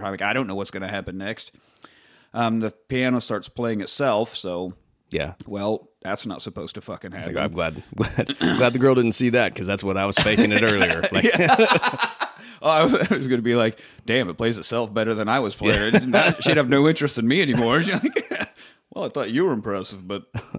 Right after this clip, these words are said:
Speaker 1: <laughs>
Speaker 2: In his defense, I'd be a little jumpy if I just decapitated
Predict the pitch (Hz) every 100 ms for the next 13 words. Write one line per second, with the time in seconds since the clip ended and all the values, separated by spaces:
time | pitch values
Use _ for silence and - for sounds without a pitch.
0 | - _ _ _ _ _ - 196 160 98
1 | - 90 107 107 98 92 87 95 87 87
2 | - _ _ - 101 95 87 87 82 92
3 | 76 - 95 - 143